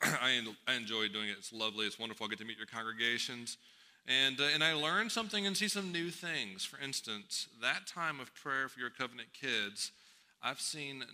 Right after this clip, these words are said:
no other church do that. And it's a shame, 'cause that's beautiful and good. I, I really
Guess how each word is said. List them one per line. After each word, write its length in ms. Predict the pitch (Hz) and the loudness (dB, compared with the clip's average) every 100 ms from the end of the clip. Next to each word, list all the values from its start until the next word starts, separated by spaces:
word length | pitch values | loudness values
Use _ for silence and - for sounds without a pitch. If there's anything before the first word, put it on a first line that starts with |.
| 123 | -4
no 220 | 117 117 113 | -2 0 -4
other 140 | 110 | -6
church 360 | 101 107 101 - | -6 -8 -8 -12
do 60 | 98 | -12
that. 320 | 104 117 - _ _ _ _ - _ _ _ _ _ _ _ _ - | -20 -20 -20 _ _ _ _ -20 _ _ _ _ _ _ _ _ -12
And 140 | 120 | -6
it's 140 | 123 113 | -4 -4
a 40 | |
shame, 440 | - 131 120 98 92 98 | -4 -2 -4 -4 -8 -10
'cause 120 | 104 | -8
that's 160 | 123 - | -6 -8
beautiful 420 | 101 107 101 95 | -8 -10 -10 -14
and 140 | 90 87 | -20 -16
good. 280 | 95 92 90 - - | -16 -16 -20 -20 -8
I, 80 | 110 - 120 | -8 -4 -6
I 40 | 101 104 | -6 -2
really 360 | 113 110 98 | 0 0 -2